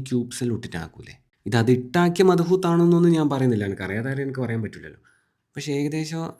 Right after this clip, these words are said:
അങ്ങനത്തെ ഒരു ടേസ്റ്റാണ് ഫീൽ ചെയ്തത്. അങ്ങനെ എക്സ്ട്രാ ഓർഡിനറി മധുഹൂത്ത് എന്നൊന്നും പറയാനില്ല. ചിക്കൻ്റെ കാര്യമാണ് ഞാൻ പറഞ്ഞത്. പിന്നെ ബീഫ് കഴിച്ചു നോക്കിന്, ബീഫ് നല്ല ടേസ്റ്റ് ഉണ്ടായിരുന്നു കേട്ടോ. ദാ, ഇതാണ് ഇവിടുത്തെ എൻ്റെ ടോട്ടൽ ബില്ല്. അപ്പോൾ സ്പോട്ട് വരുന്നത് കോഴിക്കോട് മിംസിൻ്റെ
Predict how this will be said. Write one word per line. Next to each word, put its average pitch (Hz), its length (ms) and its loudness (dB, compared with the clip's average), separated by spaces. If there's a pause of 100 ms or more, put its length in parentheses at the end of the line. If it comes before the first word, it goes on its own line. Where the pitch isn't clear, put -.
(120)
അങ്ങനത്തെ 151 380 -4
ഒരു 151 100 -8
ടേസ്റ്റാണ് 135 420 -6
ഫീൽ 104 220 -6
ചെയ്തത്. 90 240 -4
അങ്ങനെ - 280 -10 (640)
എക്സ്ട്രാ - 400 0
ഓർഡിനറി 175 340 2
മധുഹൂത്ത് 143 380 -2
എന്നൊന്നും 139 300 -2
പറയാനില്ല. 90 380 -6 (340)
ചിക്കൻ്റെ 151 420 -2
കാര്യമാണ് 92 300 -4
ഞാൻ 82 120 -8
പറഞ്ഞത്. 82 260 -12 (480)
പിന്നെ 190 220 -4
ബീഫ് 147 300 0
കഴിച്ചു 180 220 0
നോക്കിന്, 92 240 -2
ബീഫ് 175 260 -4
നല്ല 139 240 0
ടേസ്റ്റ് 87 260 -4
ഉണ്ടായിരുന്നു 110 260 -16
കേട്ടോ. - 180 -20 (460)
ദാ, 101 80 -12 (100)
ഇതാണ് 143 320 -2
ഇവിടുത്തെ 117 300 -4
എൻ്റെ 110 200 -2
ടോട്ടൽ 90 300 -8
ബില്ല്. 76 260 -12
അപ്പോൾ 90 220 -18
സ്പോട്ട് 113 360 -10
വരുന്നത് 113 380 -4
കോഴിക്കോട് 120 480 -4
മിംസിൻ്റെ 110 480 -2